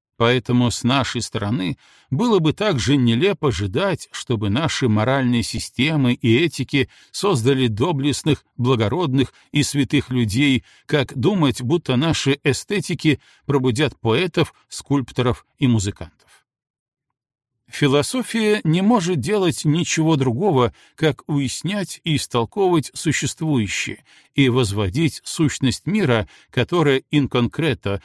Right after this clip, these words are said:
то есть в виде чувств, понятна каждому, до отчетливого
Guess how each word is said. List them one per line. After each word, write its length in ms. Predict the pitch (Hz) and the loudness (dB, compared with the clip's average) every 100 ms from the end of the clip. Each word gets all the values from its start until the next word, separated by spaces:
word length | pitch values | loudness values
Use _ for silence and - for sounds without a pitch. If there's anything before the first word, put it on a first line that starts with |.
| _ - | _ -2
то 120 | 131 | 0
есть 240 | 113 - | 0 -2
в 40 | 117 | -4
виде 360 | 117 135 113 | 0 0 0
чувств, 480 | - - 175 - _ | -2 -4 -4 -6 _
понятна 480 | - 123 127 - 104 | -2 0 0 -2 -4
каждому, 560 | - 202 107 127 127 117 - _ - | -2 -2 0 0 0 0 -6 _ -4
до 260 | 135 214 - | 2 2 0
отчетливого 880 | 131 - 175 190 - 165 160 170 | -4 -4 -4 -4 -2 -2 0 0